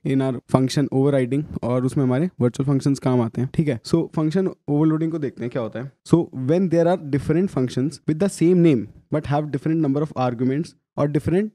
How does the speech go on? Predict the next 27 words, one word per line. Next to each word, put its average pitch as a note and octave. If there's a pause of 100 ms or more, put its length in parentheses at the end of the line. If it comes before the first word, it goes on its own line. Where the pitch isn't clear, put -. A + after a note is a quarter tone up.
(100)
types E3+
of F3
arguments, - (140)
समझ C#3+
रहे D3
हो? G#2+ (100)
तो D#3
उस E3+
केस D#3+
में F3+
फंक्शन D3
ओवरलोडिंग C#3+
लग B2
जाती A2+
है, A2+
क्योंकि C#3+
अगर D3+
सेम D#3
नाम D3+
के D#3 (120)
फंक्शंस C#3+
हैं A#2+ (120)
तो B2
उसमें C3+ (160)
डिफर D3+
कैसे E3
करेंगे? A2+